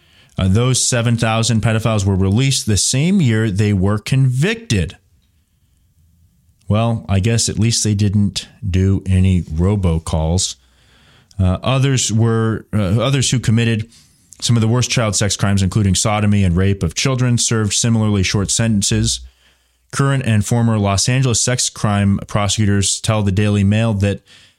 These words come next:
the figures are terrifying and shameful.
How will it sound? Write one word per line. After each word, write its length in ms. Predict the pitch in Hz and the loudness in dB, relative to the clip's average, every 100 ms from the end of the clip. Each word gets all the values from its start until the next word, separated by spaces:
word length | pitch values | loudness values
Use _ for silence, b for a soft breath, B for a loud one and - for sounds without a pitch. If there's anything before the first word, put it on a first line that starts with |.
| _ | _
the 60 | - | -4
figures 320 | 117 107 98 | 0 2 0
are 100 | 90 | -2
terrifying 680 | - 131 120 - 107 107 98 | -2 -2 -2 0 0 2 2
and 100 | 87 | 0
shameful. 800 | 117 123 143 - 87 92 127 | 0 0 0 0 0 0 -4